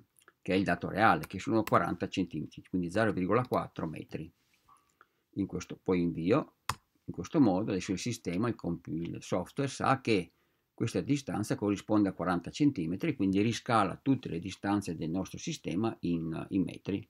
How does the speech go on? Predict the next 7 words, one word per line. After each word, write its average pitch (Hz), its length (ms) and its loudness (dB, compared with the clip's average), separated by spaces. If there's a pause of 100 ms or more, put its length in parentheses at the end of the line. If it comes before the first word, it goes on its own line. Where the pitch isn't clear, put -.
(720)
quindi 101 180 -2
zero 92 220 -2
virgola 87 320 -2
quattro - 320 -6
metri, - 260 -4
quaranta - 300 -10
centimetri. - 580 -14